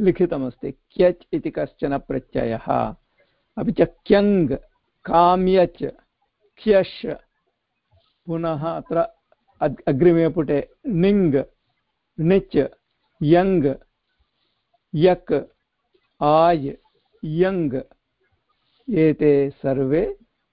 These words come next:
सन् प्रत्ययाः। येषां योजनेन ये धातवः निष्पन्नाः ते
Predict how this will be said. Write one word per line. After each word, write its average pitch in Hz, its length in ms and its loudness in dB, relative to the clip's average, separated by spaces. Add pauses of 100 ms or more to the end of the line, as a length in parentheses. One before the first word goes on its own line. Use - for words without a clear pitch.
(1160)
सन् 170 280 -2 (560)
प्रत्ययाः। 123 1200 -2 (1500)
येषां 202 680 4 (240)
योजनेन 151 920 -2 (920)
ये 160 320 4
धातवः 202 840 -2
निष्पन्नाः 147 1300 -4 (560)
ते 170 460 4